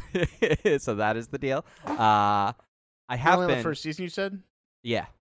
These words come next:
Speaker 1: Which there's, like, twenty-four
Speaker 2: Oh,
Speaker 1: episodes
Speaker 2: okay.
Speaker 1: in the first season, <laughs> so it's
Speaker 2: Yeah, I know, but I was gonna, I was gonna ask you which, which of the moms you liked better, but you're not
Speaker 1: Oh,
Speaker 2: there
Speaker 1: the
Speaker 2: yet.
Speaker 1: Vivs. Yeah, which of the Vivs?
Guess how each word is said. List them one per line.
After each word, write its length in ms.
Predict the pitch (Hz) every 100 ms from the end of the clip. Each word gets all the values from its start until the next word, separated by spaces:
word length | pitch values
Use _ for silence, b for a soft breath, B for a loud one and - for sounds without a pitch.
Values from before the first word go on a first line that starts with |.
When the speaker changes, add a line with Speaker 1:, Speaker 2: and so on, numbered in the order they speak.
| _
Speaker 1:
Which 220 | 131 147
there's, 160 | - 170
like, 120 | 165
twenty-four 380 | - - 139 117
Speaker 2:
Oh, 40 | 139
Speaker 1:
episodes 380 | 107 - 78
Speaker 2:
okay. 20 | -
Speaker 1:
in 60 |
the 80 | 95
first 200 | 101 92
season, 240 | 117 104 -
<laughs> 40 |
so 180 | - - -
it's 180 | 170 -
Speaker 2:
Yeah, 140 | 214 190
I 60 |
know, 180 | 170 131
but 180 | 127 -
I 100 | 107
was 120 | 156
gonna, 160 | 156 170
I 100 | 143
was 80 | 147
gonna 120 | 156
ask 220 | 147 143 147
you 100 | 139
which, 340 | 135 - -
which 200 | 151 160
of 120 | 165 143
the 80 |
moms 360 | 135 135 135 131
you 80 | 135
liked 240 | 120 120
better, 320 | 120 120 110 - -
but 200 | 117 -
you're 80 | 110
not 80 | 113
Speaker 1:
Oh, 140 | 98
Speaker 2:
there 80 | 113
Speaker 1:
the 60 | 104
Speaker 2:
yet. 260 | 110 98
Speaker 1:
Vivs. 240 | 90 - - -
Yeah, 280 | 110 101 82 - _ -
which 200 | 110 113
of 60 |
the 80 | 98
Vivs? 260 | 98 101